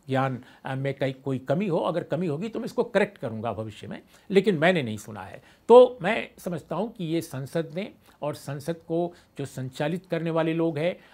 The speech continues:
और जो सरकार जो इस तरह के प्रस्तावों को लेकर आई और सदन से एक तरफा वोटिंग करा ली,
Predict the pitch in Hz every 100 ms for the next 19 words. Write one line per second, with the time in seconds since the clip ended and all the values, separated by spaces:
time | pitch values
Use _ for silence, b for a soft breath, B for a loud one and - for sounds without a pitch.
0 | b 165 180 208 - 165 165 185 220 240
1 | - b 127 139 220 196 - 226 226 220
2 | - - 156 - 190 269 262 202 185 175
3 | 160 147 156 - 151 160 151 175 - -
4 | 180 156 - 160 165 156 147 147 147 147
5 | 147 139 143